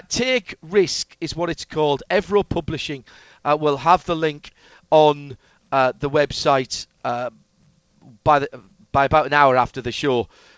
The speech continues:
tonight. Uh, let's get back to Declan Brennan, 'cause we mentioned Mark Noble. Now, Mark Noble is,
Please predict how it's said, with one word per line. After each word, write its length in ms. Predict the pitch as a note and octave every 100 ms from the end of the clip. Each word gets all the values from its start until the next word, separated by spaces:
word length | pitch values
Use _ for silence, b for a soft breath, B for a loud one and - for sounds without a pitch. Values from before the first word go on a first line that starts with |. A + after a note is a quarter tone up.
| _
tonight. 560 | - C3 B2+ A#2+ - - b b _
Uh, 200 | B2+ B2+ B2
let's 500 | D#3+ A3+ - - - _
get 260 | G3+ E3 -
back 240 | D#3 -
to 100 | D#3
Declan 460 | - C#3+ - C#3 B2
Brennan, 340 | B2+ A2+ G2+ F#2
'cause 220 | - -
we 140 | A3+ A3+
mentioned 840 | G3+ F#3 C#3+ B2+ - G2+ - - b b b b b _
Mark 400 | E3+ F#3 E3+ -
Noble. 420 | C#3 B2 G#2 F2+ - _ _ b b b
Now, 160 | D#3+ E3
Mark 320 | E3 D4+ E4+
Noble 420 | G3 E3+ C3+ B2+ - _
is, 440 | F3 E3 D#3 -